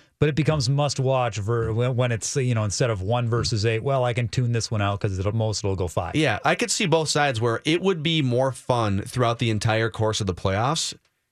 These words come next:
Speaker 2: if the Warriors and the Cavs were at risk early.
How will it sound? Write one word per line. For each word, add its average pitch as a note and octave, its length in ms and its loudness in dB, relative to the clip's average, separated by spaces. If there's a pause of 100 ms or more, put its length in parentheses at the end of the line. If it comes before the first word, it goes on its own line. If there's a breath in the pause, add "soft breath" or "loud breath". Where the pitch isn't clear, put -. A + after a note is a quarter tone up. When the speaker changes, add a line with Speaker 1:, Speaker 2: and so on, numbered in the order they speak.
(120)
Speaker 2:
if D#3+ 160 2
the E3+ 100 2
Warriors C#3+ 840 0
and A#2+ 140 0
the A2 60 0
Cavs A2 440 0
were A2 140 2
at G2+ 140 -2
risk B2 500 0
early. B2 440 0